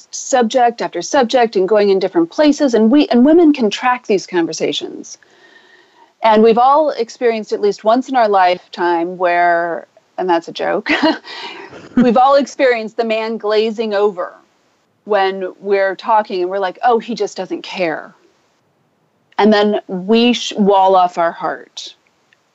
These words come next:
more and more and more. And we, then we stop talking. And then there's, like, guys need to know that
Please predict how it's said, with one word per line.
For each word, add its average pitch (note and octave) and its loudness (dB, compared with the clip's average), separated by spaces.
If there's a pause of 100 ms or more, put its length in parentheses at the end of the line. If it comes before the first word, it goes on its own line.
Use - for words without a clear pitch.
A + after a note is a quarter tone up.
(260)
more G#3 0
and E3+ -6
more F3 -2
and E3 -8
more. E3 0
And F#3 -2
we, F#3+ 0
then G#3+ 4
we B3+ 2
stop A3 -2
talking. F#3 -6 (720)
And G3 4
then C4 6
there's, B3 2
like, G3+ 0
guys B3 2
need B3+ -2
to G#3+ -2
know A3+ 2
that - 0